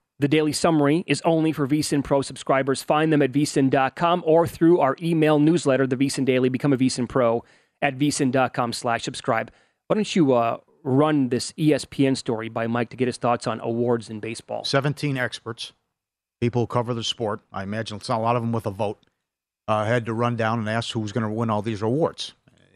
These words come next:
Speaker 2: uh, World Series and all that stuff. Uh, fifteen of the seventeen picked the Mets to win the division. Think about that as it's tied. Sixteen of the seventeen picked Sandy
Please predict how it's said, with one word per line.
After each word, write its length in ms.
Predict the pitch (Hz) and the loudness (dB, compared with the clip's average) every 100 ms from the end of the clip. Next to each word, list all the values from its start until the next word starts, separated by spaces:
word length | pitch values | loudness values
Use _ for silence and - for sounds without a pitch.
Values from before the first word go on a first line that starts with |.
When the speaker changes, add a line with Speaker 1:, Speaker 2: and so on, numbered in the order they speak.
| 98 | -20
Speaker 2:
uh, 40 | |
World 320 | 101 117 107 98 | -8 -6 -4 -4
Series 300 | 123 117 110 | -4 -4 -4
and 80 | |
all 120 | 110 110 | -4 -4
that 180 | 85 | -6
stuff. 360 | - 104 87 - - | -6 -8 -8 -10 -6
Uh, 180 | 101 | -6
fifteen 500 | 92 - 160 - 143 | -4 -4 -4 -4 -4
of 60 | 123 | -2
the 60 | 95 | -4
seventeen 500 | - 123 104 110 101 | -2 -2 -4 -8 -4
picked 200 | - - | -4 -4
the 80 | 98 | -4
Mets 280 | 110 120 | -4 -4
to 80 | - | -6
win 140 | 107 107 | -6 -6
the 60 | |
division. 480 | 92 92 107 98 82 _ - | -8 -8 -8 -8 -14 _ -20
Think 180 | - | -10
about 280 | 127 104 104 | -6 -4 -6
that 240 | 113 107 - _ _ _ | -6 -8 -8 _ _ _
as 160 | 120 104 | -8 -6
it's 160 | - | -6
tied. 340 | - 110 101 - _ _ _ _ - | -2 -4 -4 -14 _ _ _ _ -4
Sixteen 760 | - - 233 - - 202 196 | 0 2 2 0 0 4 4
of 60 | 135 | 2
the 100 | 123 | 0
seventeen 600 | - 165 135 123 117 110 | 2 2 0 -6 -8 -8
picked 240 | - 120 | -8 -6
Sandy 600 | - - 143 139 107 98 | -4 -2 -2 -4 -8 -16